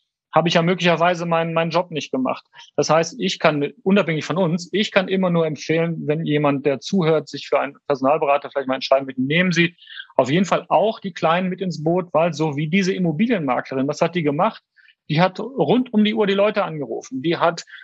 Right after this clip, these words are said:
kleine digitale Spots erstellt und zielgenau, äh, ich glaube, über Facebook und auch in LinkedIn Anzeigen geschaltet, äh, wo dann möglicherweise auf, auf Menschen getroffen sind, die gar nicht wussten, dass sie diese Wohnung kaufen wollten.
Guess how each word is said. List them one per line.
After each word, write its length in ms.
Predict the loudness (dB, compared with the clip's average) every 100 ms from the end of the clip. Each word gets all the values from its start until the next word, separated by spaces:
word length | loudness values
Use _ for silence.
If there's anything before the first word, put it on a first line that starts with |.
| -2
kleine 340 | 2 4 2
digitale 800 | 0 -2 -2 0 2 2 2 0
Spots 460 | -4 -2 0 0 -4
erstellt 640 | -4 -2 0 0 0 -4 -12 -20 _
und 340 | -2 0 -2 -6 -20 _ -6
zielgenau, 840 | 2 2 2 2 2 2 0 -4 -10 _ -8
äh, 200 | -4 -2
ich 40 | 2
glaube, 240 | 2 2
über 140 | 0 -2
Facebook 560 | 0 -2 -2 -2 -2
und 80 | 0
auch 140 | 0
in 80 | 0
LinkedIn 500 | -2 -2 -2 -2 -2
Anzeigen 520 | 0 -2 2 2 2
geschaltet, 680 | -4 0 0 0 -2 -6 -8 -2
äh, 80 | 0
wo 640 | 0 -2 -8 -2 0 2
dann 240 | 0 -2
möglicherweise 640 | -4 -4 0 2 4 2 0
auf, 140 | -8 -6
auf 180 | -4 -2
Menschen 320 | 0 0 2
getroffen 460 | 0 2 0 0 -2
sind, 300 | 0 0 0
die 80 | 0
gar 120 | 2
nicht 240 | 2 0
wussten, 400 | 0 0 -2 0
dass 140 | 2 0
sie 100 | -2
diese 220 | -4 -2
Wohnung 240 | -2 -2
kaufen 320 | 0 0 0 0
wollten. 260 | 0 -4